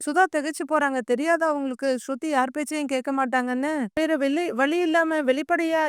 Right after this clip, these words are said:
"என் பொண்ணு நான் சொன்னா எங்க கேட்க போறான்னு" ஒத்துக்குறாங்க. "என்னங்க இது, உங்க பொண்ணு நீங்க சொல்றதையே கேட்கலன்னா நாங்க சொல்றத மட்டும் எப்படி கேட்பான்னு?" கேக்குறாரு அண்ணாமலை. "எங்க பசங்க கிட்ட மட்டும்தான் நாங்க சொல்ல முடியும், நாங்க சொல்றத பசங்க கேட்பாங்க, அப்படிதான் நாங்க வளர்த்திருக்கிறோம்"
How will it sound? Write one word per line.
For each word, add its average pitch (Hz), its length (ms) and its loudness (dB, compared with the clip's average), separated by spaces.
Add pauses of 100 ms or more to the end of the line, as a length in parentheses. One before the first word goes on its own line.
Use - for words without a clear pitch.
"என் 269 240 -2
பொண்ணு 339 220 -2
நான் 294 260 0
சொன்னா 330 180 0
எங்க 294 260 -2
கேட்க 294 280 -2
போறான்னு" 277 400 2
ஒத்துக்குறாங்க. 277 520 -2 (260)
"என்னங்க 359 440 2
இது, 262 200 0 (140)
உங்க 294 280 0
பொண்ணு 349 260 -2
நீங்க 302 300 -2
சொல்றதையே 330 520 0
கேட்கலன்னா 262 600 0 (180)
நாங்க 339 300 0
சொல்றத 339 360 0
மட்டும் 320 320 -2
எப்படி 311 220 -2
கேட்பான்னு?" 294 460 0
கேக்குறாரு 254 420 2
அண்ணாமலை. 262 500 0 (160)
"எங்க 339 320 0
பசங்க 339 320 -2
கிட்ட 302 240 -2
மட்டும்தான் 294 500 0
நாங்க 277 160 0
சொல்ல 277 260 2
முடியும், 247 460 0 (180)
நாங்க 349 380 4
சொல்றத 311 460 0
பசங்க 320 420 -2
கேட்பாங்க, 262 440 2 (140)
அப்படிதான் 339 520 0
நாங்க 285 200 0
வளர்த்திருக்கிறோம்" 247 720 0